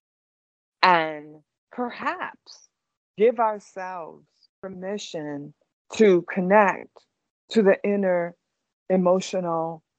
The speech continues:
self and understand that from that place, one can love unconditionally.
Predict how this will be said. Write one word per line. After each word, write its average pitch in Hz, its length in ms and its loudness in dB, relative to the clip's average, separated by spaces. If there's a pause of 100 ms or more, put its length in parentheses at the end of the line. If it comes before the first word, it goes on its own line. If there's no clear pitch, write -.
self 151 500 -2 (920)
and 156 640 0 (640)
understand 185 720 -2
that 151 180 -2
from 170 240 -8
that 196 300 0
place, 143 500 -8 (300)
one 180 340 4
can 180 320 -6
love 165 360 -2 (180)
unconditionally. 156 1400 -6